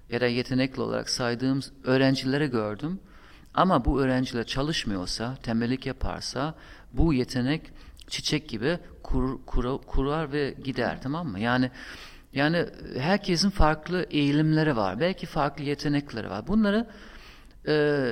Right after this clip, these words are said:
bir şekilde herkes aslında keşfetmek zorunda kalıyor. Yani, yani hayat sana bir,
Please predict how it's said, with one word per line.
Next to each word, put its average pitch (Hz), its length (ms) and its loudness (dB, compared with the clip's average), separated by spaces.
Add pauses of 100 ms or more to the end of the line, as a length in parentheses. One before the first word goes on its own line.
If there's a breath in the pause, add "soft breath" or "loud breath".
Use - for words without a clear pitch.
(120)
bir 160 100 -6
şekilde 180 480 0
herkes 170 460 -2
aslında 131 760 -2 (540)
keşfetmek 175 560 -2
zorunda 131 380 2
kalıyor. 90 560 -8
Yani, 143 440 0 (640 loud breath)
yani 143 240 0
hayat 202 380 2
sana 180 260 2
bir, 185 280 0